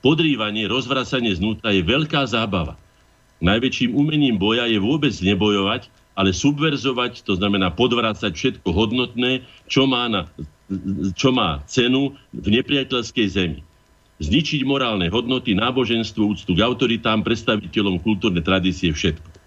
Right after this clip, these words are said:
Dostaneme sa o chvíľku aj ku tej kríze. Tam to bude hovoriť.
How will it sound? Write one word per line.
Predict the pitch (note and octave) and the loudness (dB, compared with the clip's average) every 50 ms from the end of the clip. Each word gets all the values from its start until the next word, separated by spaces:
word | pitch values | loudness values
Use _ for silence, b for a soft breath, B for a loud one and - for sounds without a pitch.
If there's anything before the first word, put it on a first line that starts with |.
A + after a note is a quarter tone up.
| _ _ _ _ _ _ _ _ _ _ _ _ _ _ _ - | _ _ _ _ _ _ _ _ _ _ _ _ _ _ _ -4
Dostaneme | F#2 F2 - F#2+ F#2 G2 G2 G2 F#2 | -4 -2 0 2 2 2 2 0 0
sa | - F#2 G2 | 0 0 0
o | G2 | -2
chvíľku | G2 G#2 A2 G#2+ - A2+ | -2 -2 -4 -2 0 0
aj | G#2 | 0
ku | F#2 A2 G2+ - | 0 0 0 0
tej | G#2+ G2+ F#2+ | 0 0 2
kríze. | G2+ F#2 E2+ D2 D2+ - - - - | 0 0 0 -2 -4 -8 -14 -18 -6
Tam | - G2 G2+ G#2+ G2+ | -2 0 2 2 2
to | B2 A#2 | 0 0
bude | A2+ A#2+ A#2+ | 0 0 0
hovoriť. | A2+ G#2+ G#2 E2+ C#2+ - - - b b | 0 0 0 -2 -4 -6 -12 -16 b b